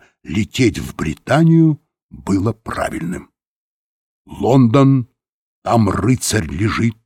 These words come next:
похороненный папой».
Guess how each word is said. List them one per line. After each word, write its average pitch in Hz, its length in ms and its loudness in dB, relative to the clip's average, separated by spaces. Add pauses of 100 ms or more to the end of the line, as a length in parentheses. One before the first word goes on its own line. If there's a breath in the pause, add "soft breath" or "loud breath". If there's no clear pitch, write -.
(640)
похороненный 110 1000 2 (160)
папой». - 460 -8